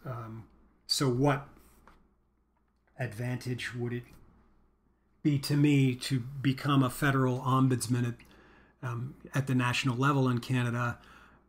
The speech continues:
um, when that office has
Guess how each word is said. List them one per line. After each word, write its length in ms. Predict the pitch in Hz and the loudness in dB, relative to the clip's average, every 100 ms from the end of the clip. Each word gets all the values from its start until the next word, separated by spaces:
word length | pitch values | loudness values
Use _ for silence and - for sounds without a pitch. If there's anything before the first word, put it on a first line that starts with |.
| - | -8
um, 500 | 127 123 120 120 - | -6 -6 -6 -8 -8
when 540 | 127 123 127 127 120 | -6 0 2 4 2
that 220 | 117 120 117 | 0 0 0
office 720 | 120 117 131 117 - - - - _ _ - 175 | 0 -2 -4 -2 -2 -2 -4 -14 _ _ -16 -12
has 640 | - 139 120 117 - - | -8 -6 -4 -2 -2 -2